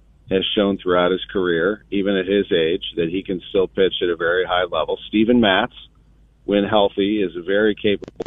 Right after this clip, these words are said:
pitcher. Jordan Montgomery is another one who has pitched at a high level and has won some huge, huge games for this Cardinals team. Um, that's five right there,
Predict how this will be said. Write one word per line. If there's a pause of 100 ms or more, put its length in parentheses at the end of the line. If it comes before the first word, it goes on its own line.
(120)
pitcher. (120)
Jordan
Montgomery (520)
is
another
one
who
has
pitched
at
a
high
level
and
has
won
some
huge,
huge
games
for
this (120)
Cardinals
team. (680)
Um, (100)
that's
five
right
there,